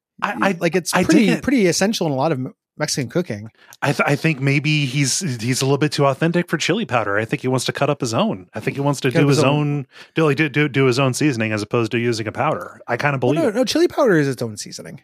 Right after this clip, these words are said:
Speaker 2: It's not a, a, a melange of things, I don't think.
Speaker 1: It's, uh,
Speaker 2: Uh,
Speaker 1: it's just, it's dr-, dr-,
Speaker 2: it's not
Speaker 1: dried
Speaker 2: like
Speaker 1: up and
Speaker 2: taco
Speaker 1: powder-,
Speaker 2: mix.
Speaker 1: it's like dried up and powdered chilies. Yeah.
Speaker 2: Yeah. So maybe
Speaker 1: He
Speaker 2: he's
Speaker 1: just,
Speaker 2: adding chilies
Speaker 1: he
Speaker 2: and
Speaker 1: wants to
Speaker 2: stuff.
Speaker 1: use his own stuff. Yeah.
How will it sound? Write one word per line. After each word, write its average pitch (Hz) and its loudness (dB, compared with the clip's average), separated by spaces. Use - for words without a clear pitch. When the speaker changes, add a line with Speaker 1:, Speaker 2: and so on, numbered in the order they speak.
Speaker 2:
It's 147 -2
not 175 2
a, 120 0
a, - -8
a - -6
melange 110 -8
of 101 -12
things, 107 -10
I 113 -10
don't 104 -12
think. 165 -6
Speaker 1:
It's, 302 0
uh, 226 2
Speaker 2:
Uh, 190 2
Speaker 1:
it's 190 2
just, 170 0
it's 160 -2
dr-, 147 -2
dr-, 156 -6
Speaker 2:
it's 170 0
not 262 6
Speaker 1:
dried - 6
Speaker 2:
like 147 4
Speaker 1:
up 151 2
and 220 2
Speaker 2:
taco - 0
Speaker 1:
powder-, 147 -2
Speaker 2:
mix. - -6
Speaker 1:
it's - -16
like 151 0
dried 143 4
up 147 0
and 139 0
powdered 139 0
chilies. - -2
Yeah. 123 -2
Speaker 2:
Yeah. 160 -2
So 269 0
maybe 254 4
Speaker 1:
He 185 6
Speaker 2:
he's 175 2
Speaker 1:
just, 160 4
Speaker 2:
adding 139 0
chilies - -2
Speaker 1:
he 170 -2
Speaker 2:
and 190 4
Speaker 1:
wants 185 2
to - -2
Speaker 2:
stuff. 196 0
Speaker 1:
use 180 -2
his 170 -2
own 240 2
stuff. - -8
Yeah. - -4